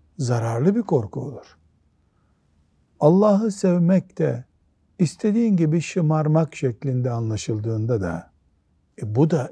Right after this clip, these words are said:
insanı bataklığa sürükler. İtidal, yani denge gerekiyor. Nedir bu denge? Mümin Rabbinin rahmetine güvenir ama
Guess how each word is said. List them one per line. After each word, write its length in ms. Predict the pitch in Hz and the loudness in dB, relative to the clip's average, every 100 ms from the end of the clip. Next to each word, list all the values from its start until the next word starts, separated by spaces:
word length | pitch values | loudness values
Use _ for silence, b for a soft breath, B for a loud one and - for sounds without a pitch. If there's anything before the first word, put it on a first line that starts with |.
| - | -4
insanı 600 | 127 120 - 107 110 175 - _ _ | -2 -2 -4 -6 -4 -4 -6 _ _
bataklığa 580 | - 120 123 - 127 165 | -6 -4 -4 -2 0 0
sürükler. 680 | 143 - - _ - - _ _ _ b b b b b b _ - | -2 -10 -14 _ -20 -20 _ _ _ b b b b b b _ 4
İtidal, 580 | 220 196 202 165 147 87 - _ - | 4 4 2 4 2 0 -12 _ -2
yani 380 | 170 98 175 156 | 0 0 0 6
denge 360 | 160 160 156 | 6 8 4
gerekiyor. 680 | 131 107 - - - - _ _ | 2 -2 -8 -14 -20 -20 _ _
Nedir 320 | 220 165 147 | 0 2 0
bu 80 | 127 | -2
denge? 320 | 117 117 123 | -4 -4 -2
Mümin 600 | 139 160 208 185 135 160 - _ _ _ _ _ _ | 2 4 6 4 2 -4 -12 _ _ _ _ _ _
Rabbinin 500 | 160 175 190 202 196 | 6 6 4 0 2
rahmetine 600 | 165 139 175 175 185 190 | 0 0 0 0 0 -2
güvenir 600 | 175 165 147 131 175 - _ _ _ _ _ _ _ _ _ _ b b _ _ | 0 2 2 2 0 -6 _ _ _ _ _ _ _ _ _ _ b b _ _
ama 380 | 127 120 147 156 | 0 2 2 0